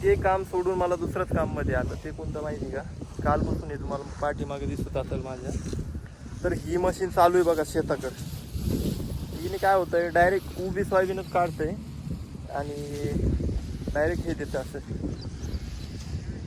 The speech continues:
दाणे वगैरे डायरेक्ट म्हणजे मळणी यंत्रातनंच काढल्यासारखं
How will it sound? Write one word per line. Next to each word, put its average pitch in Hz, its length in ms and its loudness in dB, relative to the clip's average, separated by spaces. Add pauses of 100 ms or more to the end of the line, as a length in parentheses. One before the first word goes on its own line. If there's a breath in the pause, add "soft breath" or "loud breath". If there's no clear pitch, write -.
(100)
दाणे 147 280 0
वगैरे 147 260 -2
डायरेक्ट 147 340 0
म्हणजे 151 180 -4 (400)
मळणी 196 280 4
यंत्रातनंच 196 540 2
काढल्यासारखं 147 640 2